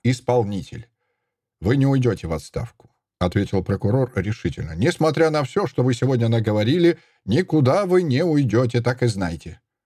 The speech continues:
«Ну, хватит, хватит», — закричали дамы. И тогда прокурор как-то дерзко и нагло взял бутылку с коньяком, молча налил всем по стаканам и сказал: «Ну, за...»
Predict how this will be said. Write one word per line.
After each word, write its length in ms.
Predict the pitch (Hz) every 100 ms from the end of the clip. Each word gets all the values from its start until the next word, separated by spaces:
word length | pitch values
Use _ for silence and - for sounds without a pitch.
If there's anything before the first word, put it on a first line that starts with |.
| _ _ -
«Ну, 260 | 87 80
хватит, 640 | - - 151 117 - 104
хватит», — 600 | - 170 226 120 - - _ _ 90
закричали 640 | 87 110 104 - 127 101
дамы. 400 | 87 85 - - _ _ _ _ -
И 80 | 92
тогда 340 | 117 120 139
прокурор 500 | 127 120 117 143 139
как-то 320 | 117 117 - 101
дерзко 520 | 90 135 131 - 82
и 80 | 90
нагло 340 | 131 160 95
взял 260 | 92 135 139
бутылку 460 | 120 120 160 127
с 80 | 110
коньяком, 600 | 113 107 117 117 180 117 _ _ _
молча 360 | - 175 185 180
налил 340 | 156 160 214
всем 320 | 143 - 160 127
по 80 |
стаканам 560 | 131 - 123 175 175 147
и 160 | - 131
сказал: 500 | - 131 95 69 - _ _ -
«Ну, 420 | 92 127 135 - _ _ _ _ -
за...» 400 | 78 165 214